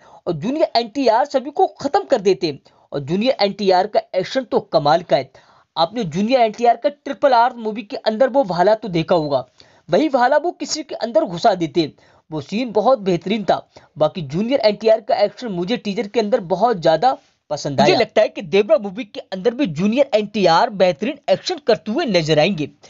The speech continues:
देवरा मूवी के डायरेक्टर कोरातला शिवा हैं, जिन्होंने इससे पहले रामचरण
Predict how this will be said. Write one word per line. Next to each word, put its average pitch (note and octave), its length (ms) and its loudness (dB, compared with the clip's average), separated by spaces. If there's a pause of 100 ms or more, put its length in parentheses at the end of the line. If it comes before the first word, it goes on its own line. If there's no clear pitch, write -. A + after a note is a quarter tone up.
(320)
देवरा G#3+ 360 2
मूवी G3 260 -10
के C#4 160 -8
डायरेक्टर F3+ 560 -2
कोरातला C4 580 2
शिवा E3 320 -2
हैं, D3+ 180 -6 (280)
जिन्होंने G3 440 0
इससे B3 240 0
पहले C4 280 2
रामचरण A3+ 640 0